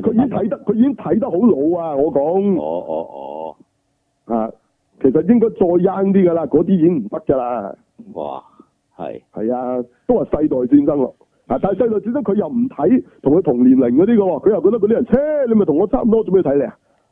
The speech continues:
Speaker 2: 嗯。
Speaker 1: 好大劑嘅，其實，其實，其實，其實呢種心態呢，同呢，憎人富貴厭人貧冇乜分別㗎。
Speaker 2: 嗯。
Speaker 1: 即係有錢過你，你又，你又唔，又憎佢喎，憎人富貴啊嘛。窮過你呢，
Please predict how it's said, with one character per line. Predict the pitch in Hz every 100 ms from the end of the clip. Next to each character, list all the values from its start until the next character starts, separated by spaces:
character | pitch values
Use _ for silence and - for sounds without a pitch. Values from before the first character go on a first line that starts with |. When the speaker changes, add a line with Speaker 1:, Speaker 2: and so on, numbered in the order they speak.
| _
Speaker 2:
嗯。 | 85 78 87 98 87 _
Speaker 1:
好 | - 101 135
大 | 156 113 117
劑 | 127
嘅， | 120 147 151 143 127 127
其 | 123
實， |
其 | 120
實， | 160 127
其 |
實， | 147 143
其 |
實 | 160
呢 |
種 | 233 240
心 | 233 233
態 | 180
呢， | 208
同 | 202 113
呢， | 175 - _ -
憎 | 233 233
人 | 180 110 113
富 | 147 151
貴 | 147
厭 | 139 143
人 | 123 104
貧 | - 101
冇 | 123
乜 | 160
分 | 156 143
別 | 113
㗎。 | 110 107 _ _ _ _ _ _
Speaker 2:
嗯。 | 180
Speaker 1:
即 |
係 | 254
有 | 185 220
錢 | 226 254
過 | 196 170
你， | 165 370 -
你 | 156
又， | 156
你 | 123 120
又 | 160
唔， | 120 117 127 127
又 | 135
憎 | 180 180
佢 | 147
喎， | 131 117
憎 | - 185
人 | 110
富 | 139
貴 | 139 139
啊 | 151
嘛。 | 135 _ _ _ _ _
窮 | - 156 190
過 | 233
你 | 214
呢， | 247